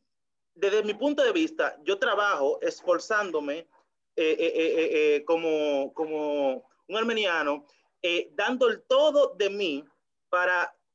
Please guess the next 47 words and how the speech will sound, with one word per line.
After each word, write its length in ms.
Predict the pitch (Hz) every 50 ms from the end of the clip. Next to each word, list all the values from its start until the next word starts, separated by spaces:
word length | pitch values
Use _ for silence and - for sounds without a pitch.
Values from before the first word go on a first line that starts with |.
| _ -
no 140 | 190 247
solamente 480 | 240 294 277 262 240 240 233 233 226 220
para 220 | - 196 185 180
mantener 600 | 175 180 175 175 - 175 160 170 180 202 190 156
la 120 | 135 135 135
salvación, 680 | - 143 135 127 127 - - 151 131 113 104 98 - _ _ _ _ _ _ _
porque 200 | - 165 165 180
entendiendo 600 | 175 175 180 180 180 175 190 202 220 220 220 214
que, 320 | 220 202 180 - - - _ _ _ _ _ _ _ _ _
eh, 140 | 180 180 -
eh, 320 | - 185 185 - - 190 208
ese 180 | 202 208 254
deseo 520 | 208 220 - - - 254 240 226 208 185 170
de 80 | 175
dar 160 | 185 180 180
todo 180 | - 202 196 190
de 80 | 185 170
mí 120 | 165 165
es 60 | 156
porque 360 | - 208 202 196 208 190 175
ya 140 | 165 196 196
yo 180 | 185 196 196 190
recibí 560 | 196 196 190 190 _ - - - 202 190 196
una 160 | 196 208 190
salvación 560 | - 208 190 185 160 160 160 - - 185 185
que 80 | 175 180
Él 60 | 175
me 80 | 175 170
ha 60 | 160
dado. 380 | 160 175 160 135 - 214 - _ _ _ - - _ -
El 160 | 175 185 180
producto 560 | - 202 202 190 233 277 285 - - - 190
de 80 | 185 175
mi 140 | 170 165
fe, 440 | 165 - - 190 170 165 170 165 -
el, 160 | 180 165 160
el, 300 | 180 175 175 170 175 165 -
el 120 | 165 170 -
pro-, 260 | - 180 175 - 160
el 60 | 180
producto 240 | 185 202 233 - 269
de 120 | 240 226
mi 60 | 226
fe 200 | 220 196 160 160
es 120 | 185 - - -
esa 180 | 185 175 202
salvación. 580 | - - 185 170 165 - - 208 180 131 117